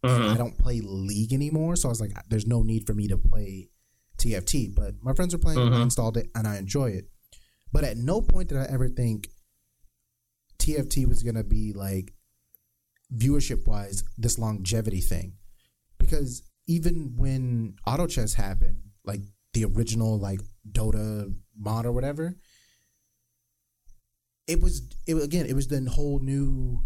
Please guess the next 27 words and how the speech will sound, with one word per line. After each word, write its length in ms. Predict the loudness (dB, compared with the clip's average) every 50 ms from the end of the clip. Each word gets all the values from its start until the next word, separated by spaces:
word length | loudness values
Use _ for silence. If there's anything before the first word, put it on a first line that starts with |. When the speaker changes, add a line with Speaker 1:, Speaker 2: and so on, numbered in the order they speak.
| -2 -2 -6 -6 -2
Speaker 1:
"This 160 | -2 -2 0
is 100 | -2 0
a 80 | 2
shiny 400 | 4 2 2 2 -2 -4 -4 -2
new 180 | -2 -2 -2 -2
game 280 | -2 -2 -2 -2 0 0
mode 180 | 0 2 4
we've 240 | 4 4 4 2 0
never 320 | -4 -4 -4 -2 -2 -2
seen 360 | -2 -2 -2 -2 -2 -2 -2 -2
before." 340 | -2 -2 -2 -4 -4 -6 -6
And 100 | -6 -6
then 160 | -6 -6 -6 -6
everyone 360 | -4 -2 0 0 0 0 0
tries 240 | 0 -2 -2 -2 -2
to 60 | -4
go 160 | -6 -6 -6 -6
create 420 | -6 -4 -4 -2 -2 -2 -4 -6 -6 -6
an 140 | -6 -6 -6 -4
Auto 240 | -6 -4 -4 -4 -4
Chess 280 | -4 -4 -4 -4 -4 -6
game, 420 | -8 -8 -8 -8 -8 -8 -10 -12 _ _ _ _ _ _ _ _ _ _ _ _ _ _ _ _ _ _ _ -20 _ _ _ _ _ _ _ _ _ -20 -12 -6
and 560 | -4 -2 -2 -2 -2 -2 -2 -2 -2 -4 -4
the 80 | -4 -4
market 300 | -2 -2 -2 0 0 -2
just 240 | -2 -4 -8 -10 -14 -14 -8 -4
gets 360 | -2 -2 -2 -2 -4 -6